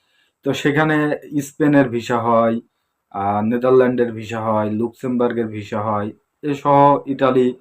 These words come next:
আহ, ফ্রান্স, ইউরোপের বিভিন্ন দেশের কিন্তু ভিসা হয় এবং বিভিন্ন প্রলোভনমূলক বিজ্ঞাপন দেয়। এবং এর, এতে এই প্রলোভনমূলক বিজ্ঞাপনে কিন্তু অনেকেই ঝাঁপিয়ে পড়ে এবং গ্রুপে পোস্ট করে। YouTube-এ আবার অনেক ইউটিউবার ভিডিও করে এই সমস্ত দেশ নিয়ে যে,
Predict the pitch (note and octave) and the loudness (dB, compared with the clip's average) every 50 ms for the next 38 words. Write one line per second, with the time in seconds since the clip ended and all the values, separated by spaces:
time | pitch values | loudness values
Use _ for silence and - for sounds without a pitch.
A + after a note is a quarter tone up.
0 | _ _ _ _ _ _ _ - A2 A2 G#2+ - - B2 B2 A#2+ A#2+ A#2+ B2 - | _ _ _ _ _ _ _ -8 -6 -6 -6 -6 -6 -2 0 0 0 0 -4 -8
1 | - _ _ - C#3 C#3 C#3 C#3+ C3 C#3+ C#3+ B2+ A#2 B2 C3+ A#2+ C3+ D3+ D3+ D3 | -14 _ _ -2 2 2 2 2 0 -2 -4 -6 -6 -8 -6 -4 -4 -4 -2 -4
2 | C#3+ C3+ B2 A#2+ A#2+ - C#3 C3 - B2 A#2+ A#2+ B2 A2 G#2 G#2 G2+ - - A#2+ | -2 -2 -2 -4 -4 -4 -8 -8 -8 -8 -8 -8 -8 -10 -10 -12 -10 -6 -4 -4
3 | A2+ A2 B2+ D3 D#3 C#3 A#2 A2+ A2+ G#2+ A2 G#2+ G#2 A2+ A2 A#2+ C3+ C3+ - - | -2 0 -2 -2 -2 -2 -4 -6 -6 -6 -8 -8 -8 -6 -6 -4 -6 -6 -8 -8
4 | G#2 G#2 A2+ A2+ A#2 A#2+ B2+ B2+ B2 B2 B2 B2 A#2+ G#2+ A2 G2 A2 - A2 G2+ | -8 -6 -6 -4 -4 -6 -6 -6 -6 -6 -8 -8 -8 -10 -10 -10 -10 -10 -10 -10
5 | G#2 A#2+ A#2 A2+ G#2 F#2+ F2+ E2+ - _ _ _ _ _ _ _ _ _ _ _ | -8 -8 -6 -6 -6 -6 -8 -8 -12 _ _ _ _ _ _ _ _ _ _ _
6 | _ B2 A#2+ A2+ A#2+ A#2+ B2 B2 B2 A#2+ - - D3 C3+ C#3 C3+ C3+ C3+ - - | _ -4 0 2 4 4 4 4 2 0 -4 -4 0 2 2 2 0 -2 -4 -6
7 | D3+ D3 D3 E3 E3 D#3+ E3+ E3 - D3+ D3 D3 D3 D3 E3 E3 E3 D#3+ D#3 D#3 | -6 -4 0 2 4 4 4 4 0 0 2 2 4 4 2 2 0 -2 -4 -6
8 | D3+ D3+ D#3 D#3 D3 C#3+ C3 B2+ B2+ C3 C#3 C3 A#2+ C3 C3 C3+ B2+ B2 B2+ B2+ | -6 -2 -2 -2 -2 -2 -2 -4 -4 -2 -4 -4 -4 -2 -4 -6 -6 -8 -8 -6
9 | B2 A#2+ A2 A2+ A#2 A2 B2+ B2+ B2 A2+ G#2+ G#2+ G#2+ A#2 B2 A#2+ A#2 A#2 A2 G#2 | -4 -2 0 0 -2 -2 -2 -2 -2 -2 -4 -4 -4 -2 -2 -2 -2 -2 -4 -6
10 | A2 A#2+ - - G2+ G2+ G#2 G#2+ G#2+ G#2+ G#2+ A2 A2 A#2 A2+ A2 A#2 A2 A2 - | -6 -6 -8 -8 -6 -6 -6 -6 -6 -8 -8 -8 -6 -6 -8 -8 -10 -12 -12 -10
11 | A2 A2 A2 - - - - G#2+ G#2 G#2 G#2 A2 - _ _ _ _ _ _ _ | -8 -10 -10 -10 -12 -10 -8 -8 -6 -6 -8 -10 -14 _ _ _ _ _ _ _
12 | - C3+ C#3+ C#3 C#3 C#3+ C#3+ C#3+ C#3 C#3 C#3 B2+ C3+ C3 B2 A#2+ A#2+ B2+ B2 B2 | 0 0 0 2 2 2 4 6 6 8 8 8 8 6 6 6 4 2 0 -2
13 | A#2 B2 A#2+ A#2 - B2+ B2+ B2 C3 B2+ A2+ - B2 C3+ E3 F3 E3+ E3 D#3+ B2+ | -2 -4 -4 -4 -2 -4 -2 0 -2 -2 -2 -6 -2 2 4 6 6 6 4 2
14 | A2 A2 A2 G#2+ - A2+ A2 G#2+ - A#2+ A2+ A#2 G#2+ G#2 - G2+ G2+ G2+ G2 G2 | 0 -2 -2 -4 -4 -6 -8 -8 -8 -8 -8 -6 -8 -8 -8 -10 -10 -10 -10 -8
15 | G#2 G#2 G#2 G2+ | -6 -6 -6 -6